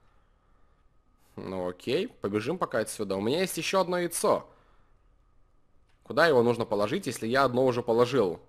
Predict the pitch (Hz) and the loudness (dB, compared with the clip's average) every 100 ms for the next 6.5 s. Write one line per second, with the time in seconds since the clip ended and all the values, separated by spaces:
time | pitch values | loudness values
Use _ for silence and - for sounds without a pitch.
0 | _ _ _ _ _ - 101 131 139 98 | _ _ _ _ _ -12 -8 2 2 2
1 | - _ _ _ _ _ _ _ _ _ | -6 _ _ _ _ _ _ _ _ _
2 | _ _ _ _ _ - 107 98 101 107 | _ _ _ _ _ -20 -18 -10 -8 -4
3 | 139 143 151 139 123 - _ _ _ _ | -2 0 0 0 -4 -20 _ _ _ _
4 | _ _ _ _ - 131 135 131 135 139 | _ _ _ _ -4 0 2 2 0 0
5 | 226 - 117 120 151 - _ - 101 92 | -2 -2 2 2 2 -4 _ -14 -12 -10
6 | - - 120 147 139 | -10 -4 0 0 -4